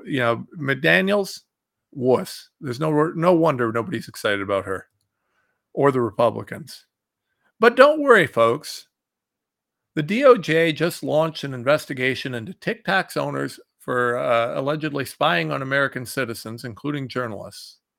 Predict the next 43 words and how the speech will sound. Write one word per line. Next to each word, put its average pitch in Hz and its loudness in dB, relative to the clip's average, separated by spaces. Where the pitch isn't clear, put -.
Right? 175 0
Isn't 302 -8
that 240 -4
great? 190 2
Well, - 2
I 165 -2
wonder 269 -2
if - -16
they're 269 -2
gonna 180 0
launch 170 -4
a 147 -4
separate 185 0
investigation 139 -2
into 156 0
the 143 0
C 170 0
D 147 2
C 170 0
for 139 -2
doing 127 -2
the 117 -8
same 127 -4
thing. 135 -2
Did 139 -10
you 156 -10
see 175 0
that 160 -2
the 156 -2
C 175 -2
D 160 0
C 165 0
bought 151 4
a 147 -2
bunch 147 0
of, 143 -4
uh, 135 4
data 143 2
on 131 2
locations, 139 -4
other 135 -2
such 135 -8
th-, 147 -4